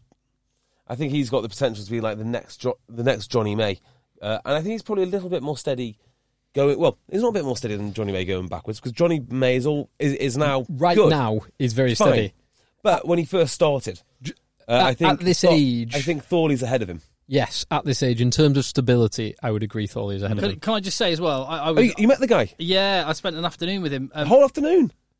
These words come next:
Speaker 3: whole afternoon. Went to, he took, he went to Codge, um, Japanese restaurant in Cheltenham,
Speaker 1: Mm-hmm.
Speaker 3: which is where he goes all the time.
Speaker 2: Nice.
Speaker 3: The, the, the soft shell crab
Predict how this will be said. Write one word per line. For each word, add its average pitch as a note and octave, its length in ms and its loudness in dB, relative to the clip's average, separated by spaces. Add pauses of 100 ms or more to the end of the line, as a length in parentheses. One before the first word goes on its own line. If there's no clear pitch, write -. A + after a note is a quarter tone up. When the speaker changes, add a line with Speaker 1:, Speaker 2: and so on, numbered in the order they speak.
Speaker 3:
whole G3+ 180 -4
afternoon. A3 480 -2
Went F3 200 -2
to, G3 80 -12
he F3+ 60 -10
took, - 180 -8
he F3+ 100 -6
went F3 240 -8
to F3 160 -8
Codge, - 680 -10
um, E3 320 -10
Japanese E3+ 800 -6
restaurant D#3 460 -8
in D3 120 -6
Cheltenham, C#3+ 460 -6 (120)
Speaker 1:
Mm-hmm. C3+ 280 0 (420)
Speaker 3:
which C3 160 -14
is D#3 80 -10
where D#3 160 -2
he C#3+ 60 -4
goes C#3+ 240 -4
all C3+ 100 -6
the C3+ 60 -4
time. C3 320 -6 (240)
Speaker 2:
Nice. A#2+ 420 -4
Speaker 3:
The, C#3+ 100 -6
the, C3+ 60 -10
the C3 100 -14
soft - 240 -8
shell C#3+ 200 -6
crab C#3 280 -6